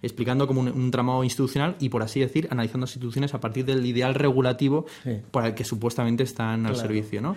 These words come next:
Speaker 2: Sí.
Speaker 1: ¿Se, se pu-, se puede ver ahí un poco el entramado, por así decir, kantiano de tu, de tu aproximación, o?
Speaker 2: Sin ninguna duda.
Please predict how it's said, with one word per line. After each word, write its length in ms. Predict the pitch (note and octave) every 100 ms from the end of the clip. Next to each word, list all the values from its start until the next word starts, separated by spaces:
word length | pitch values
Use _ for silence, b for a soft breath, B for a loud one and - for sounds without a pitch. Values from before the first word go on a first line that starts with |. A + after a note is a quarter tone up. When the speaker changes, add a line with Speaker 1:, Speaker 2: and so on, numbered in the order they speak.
| B B
Speaker 2:
Sí. 260 | B - A#2 G#2+
Speaker 1:
¿Se, 360 | - B2+ A#2
se 220 | - C3+
pu-, 180 | A#2+ D#3
se 160 | D#3+ B2+
puede 220 | C3 E3
ver 160 | E3 D#3+
ahí 300 | D#3 D#3 D3+
un 120 | C#3+
poco 280 | D#3 D3+ C#3+
el 80 |
entramado, 680 | C3+ C3 B2+ C3 C3+ C3+ B2+
por 100 | B2
así 140 | A#2+ C3+
decir, 200 | A2+ C3
kantiano 480 | B2+ A#2 B2 C3+ B2+
de 100 | A#2
tu, 320 | B2 A#2+ A#2
de 120 | A#2
tu 140 | A#2+ A#2+
aproximación, 760 | A#2+ A#2+ B2 A2+ A2 F3+ A3+
o? 220 | B2+ G#2+ G#2
Speaker 2:
Sin 200 | G#2 C#3
ninguna 320 | C3 E3 D#3+
duda. 240 | C#3 D#3+